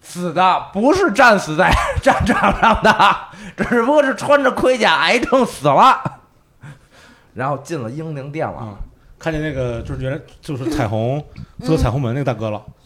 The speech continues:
Speaker 1: 去见着那雷鬼黑人了。
Speaker 3: 嗯。
Speaker 1: 啊，一块儿去搞 Ricky 了。
Speaker 2: 对。
Speaker 1: <laughs>
Speaker 2: 嗯，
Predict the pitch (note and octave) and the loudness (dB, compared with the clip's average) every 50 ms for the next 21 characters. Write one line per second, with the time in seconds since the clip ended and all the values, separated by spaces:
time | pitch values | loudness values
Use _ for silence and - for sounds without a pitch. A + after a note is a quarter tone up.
0 | - - - - A3+ G#3 F#3+ F3 - A3 G3+ F#3 F3+ F3 E3+ D#3 D3+ E3 G3+ G3 | -12 -6 -2 0 2 2 2 2 2 4 4 4 4 4 2 2 2 2 2 2
1 | D#3+ C3+ G2+ - F#3+ F#3 D3+ C3+ C#3 D#3 D#3 C3+ - C4 C4 C#4 B3 B3 A#3 - | 2 2 2 2 2 2 2 2 2 2 2 0 0 -2 -4 -4 -4 -6 -10 -12
2 | - - B2 C3+ C#3 C3+ B2+ - - - - - E4+ - - - - - - - | -12 -8 -4 -2 -2 -2 -2 -4 -8 -12 -12 -12 -12 -12 -12 -14 -20 -20 -20 -18
3 | - - C#3+ E3 G3 F#3 E3+ E3 E3+ D3+ C#3 C3 C3+ E3 F#3 F3+ D#3 D3 A#2+ G#2+ | -16 -10 -4 0 0 2 0 0 0 0 0 0 0 0 0 0 0 0 -2 -2
4 | - - - B2+ B2 - - E3 C3+ B2 - B2 G#2 G#2 - D#5+ F5+ - - - | -2 -4 -4 -4 -4 -4 -4 -4 -6 -6 -8 -10 -10 -6 -4 -4 -4 -4 -8 -12
5 | - - A#4+ - - - - - - - - - - - - - - - - - | -10 -8 -8 -8 -8 -12 -20 -20 -20 -20 -20 -20 -20 -18 -18 -18 -18 -20 -20 -12
6 | - A2 G#2 G2+ G2 | -8 -6 -6 -6 -6